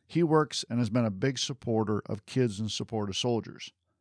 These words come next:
Jeff is a biologist, a marine biologist. I think that's his official title. Now, he'll tell me if it's wrong, but he's worked out at Disney for years. He works out on the lakes. He does fishing demonstration, but he also monitors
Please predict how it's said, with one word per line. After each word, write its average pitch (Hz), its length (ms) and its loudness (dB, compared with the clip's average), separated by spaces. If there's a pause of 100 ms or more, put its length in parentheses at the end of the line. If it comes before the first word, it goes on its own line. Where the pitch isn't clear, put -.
(380)
Jeff 135 320 2
is 123 180 2
a 120 60 2
biologist, 104 960 2
a - 60 -4
marine 123 340 4
biologist. 107 720 2 (520)
I 117 60 0
think 123 160 2
that's 113 160 -2
his 104 160 -2
official 104 320 -6
title. - 380 -8 (340)
Now, 156 120 8
he'll 143 120 10
tell 123 160 6
me 104 80 4
if 98 100 -2
it's - 140 -6
wrong, 104 240 2 (180)
but 120 260 4 (340)
he's 127 340 2 (360)
worked 143 200 0
out 127 140 6
at 113 120 -2
Disney 117 340 6
for 123 160 -2
years. 113 500 2 (320)
He 117 100 -4
works 120 220 2
out 120 120 4
on 117 80 2
the 113 60 2
lakes. 113 440 2
He 123 80 2
does 117 180 2
fishing 127 420 2
demonstration, 117 580 2
but 110 120 2
he 113 60 2
also 123 340 4
monitors 113 880 2